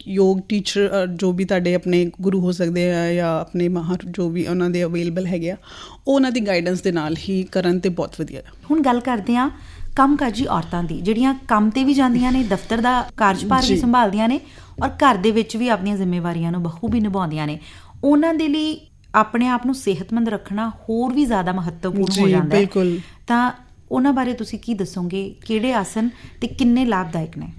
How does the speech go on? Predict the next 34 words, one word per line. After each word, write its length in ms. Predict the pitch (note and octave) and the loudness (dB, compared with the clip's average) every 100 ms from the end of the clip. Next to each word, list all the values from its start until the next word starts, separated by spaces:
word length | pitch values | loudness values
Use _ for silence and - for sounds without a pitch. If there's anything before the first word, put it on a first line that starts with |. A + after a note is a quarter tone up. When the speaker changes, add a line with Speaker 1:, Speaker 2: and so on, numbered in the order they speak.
| - - - - | -18 -20 -20 -4
Speaker 1:
ਕਈਆਂ 300 | G#3 G#3 A3 | 0 2 2
ਦੀ 140 | A3 A#3 | 2 0
ਬਹੁਤ 240 | G#3 G#3 | 2 0
ਜ਼ਿਆਦਾ 260 | G#3 G#3 G#3+ | 0 0 2
ਲੌਂਗ 300 | F#3 F3+ F#3+ | 2 2 0
ਸਿਟਿੰਗ 380 | G#3+ F#3+ G3+ | -2 0 0
ਹੁੰਦੀ 320 | F#3 F#3 D#3+ D3 | 0 0 -2 -4
ਆ 80 | D#3+ - - - - - | -8 -14 -20 -20 -12 -6
ਤੇ 120 | G3+ | -4
ਉਹਨਾਂ 300 | G3 G3 A#3 | 0 0 2
ਲਈ, 420 | A#3+ A#3+ B3 B3 B3 | 2 2 4 2 0
ਅ, 240 | - F3+ F3+ | -4 -4 -2
ਭੁਜੰਗ 380 | G#3 G3 G3+ G3+ | 0 0 0 0
ਆਸਨ 420 | F#3+ F#3+ G#3 A3 A#3 - - - E3+ | -2 -2 -4 -6 -8 -16 -18 -12 -10
Speaker 2:
ਜੀ। 160 | D#3+ E3 - | -10 -8 -2
Speaker 1:
ਤੇ 100 | A3+ | -2
ਬਾਲ 360 | F#3+ F#3 E3 | 0 2 2
ਆਸਨਾ, 440 | E3 E3 - F3 E3 - - - - - | 2 0 -2 -4 -4 -8 -20 -20 -20 -6
ਜਿਹਨੂੰ 320 | G3 F#3 F#3 | -2 0 0
ਅਸੀਂ 200 | F#3 - | -2 -4
ਕਹਿ 120 | F#3+ F3+ | -6 -6
ਸਕਦੇ 240 | F3+ F#3 | -6 -6
ਹਾਂ 60 | F#3+ | -4
ਚਾਈਲਡ 340 | - D#3+ E3+ | -2 0 -2
ਪੋਜ਼ 300 | - F#3+ G3 | 0 -2 -2
ਕਹਿੰਦੇ 280 | F3 D#3+ E3+ | -4 0 0
ਹਾਂ 80 | E3+ | 2
in 60 | |
English, 540 | E3+ D3+ - C#4+ - - - - - B3+ | 0 -2 -4 -4 -6 -10 -18 -20 -6 0
ਉਹ 280 | D4 C#4+ C4 - | 0 -2 -8 -4
ਕਰਨਾ 280 | G#3 F3+ F#3 | 0 2 0
ਬਹੁਤ 260 | F#3+ G3+ | 0 -2
ਜ਼ਰੂਰੀ 460 | G#3 G3 E3+ D#3 C3 | 0 0 0 0 -4
ਹੈ। 120 | E3+ | -8